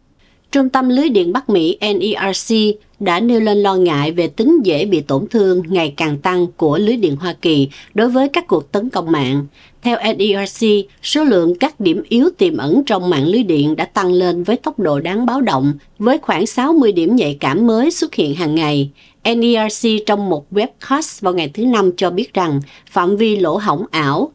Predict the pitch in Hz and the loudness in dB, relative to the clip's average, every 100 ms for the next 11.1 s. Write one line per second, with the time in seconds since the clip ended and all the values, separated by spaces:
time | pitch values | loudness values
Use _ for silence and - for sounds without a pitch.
0 | - 170 170 143 151 - 208 214 349 214 | -12 -2 -2 -2 -6 0 0 2 0 0
1 | 180 185 233 156 143 156 - - 180 247 | 2 2 2 2 2 0 -6 -4 0 2
2 | 170 202 151 165 196 190 185 175 190 190 | 2 0 0 2 2 0 -2 -2 0 0
3 | 190 185 185 185 165 151 143 143 - 196 | 2 0 2 2 2 0 -2 -6 -10 -4
4 | 202 247 294 220 196 175 180 247 277 180 | 0 0 0 0 2 2 2 2 2 0
5 | 143 180 175 170 151 226 302 359 - - | -2 0 2 2 0 0 0 -2 -14 -20
6 | - 220 208 208 180 208 202 202 196 240 | -4 0 0 0 -2 0 2 2 2 -2
7 | 311 226 175 156 160 247 247 208 190 185 | 0 0 2 0 0 0 0 0 0 0
8 | 185 185 180 151 143 151 156 - 185 247 | -2 0 0 -2 -4 -4 -6 -6 -4 -2
9 | 226 165 139 220 262 190 175 170 160 139 | -2 -2 -2 0 2 2 2 0 0 -2
10 | 175 160 165 160 165 160 160 170 165 151 | -4 -6 -4 -4 -2 -2 -2 -4 -4 -4